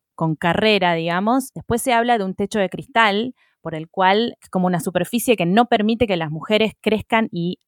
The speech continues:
eh, lleguen a puestos jerárquicos, que son puestos de decisión. En Argentina, el cuatro por ciento de las mujeres tienen puestos de decisión.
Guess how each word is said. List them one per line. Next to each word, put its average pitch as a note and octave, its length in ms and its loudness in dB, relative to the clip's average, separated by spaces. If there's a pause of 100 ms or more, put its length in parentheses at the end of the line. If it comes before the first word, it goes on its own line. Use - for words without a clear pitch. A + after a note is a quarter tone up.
(200)
eh, D3+ 220 -4
lleguen G#3 380 4
a E3 60 0
puestos F#3+ 320 -2
jerárquicos, F3 580 0
que D3+ 80 -18
son F3 180 -6
puestos G3 280 -2
de E3+ 80 0
decisión. D#3+ 580 -2 (100)
En E3+ 140 0
Argentina, G3+ 500 2
el F3 180 -2
cuatro A3+ 300 0
por F#3 160 -2
ciento A3 400 0
de F3+ 80 4
las D#3+ 140 -2
mujeres F#3 400 -4
tienen D3+ 300 -6
puestos E3 360 0
de D3+ 80 0
decisión. C#3+ 600 -4